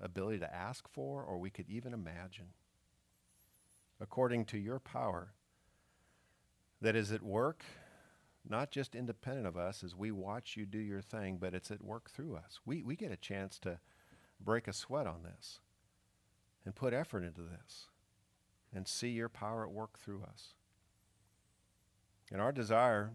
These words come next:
is to bring glory to you, to, to turn heads in your direction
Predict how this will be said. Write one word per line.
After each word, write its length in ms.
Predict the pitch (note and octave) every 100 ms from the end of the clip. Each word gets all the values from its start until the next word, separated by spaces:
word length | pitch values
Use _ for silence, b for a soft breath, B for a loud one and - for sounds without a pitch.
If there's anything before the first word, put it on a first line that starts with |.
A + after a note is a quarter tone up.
| -
is 180 | G#2 -
to 80 | F#2+
bring 340 | G2 G2 F#2+
glory 360 | F#2+ G2 A2 G#2+
to 120 | -
you, 300 | F2+ F2+ E2+ E2+ _ b b b b b b b _ _ _ _ _ -
to, 220 | F#2+ F#2
to 140 | F#2+
turn 320 | G2 - A2 G2+
heads 480 | - G#2+ F#2+ F2+ -
in 160 | F#2
your 180 | F2 F#2
direction 540 | F#2 E2+ F2+ - -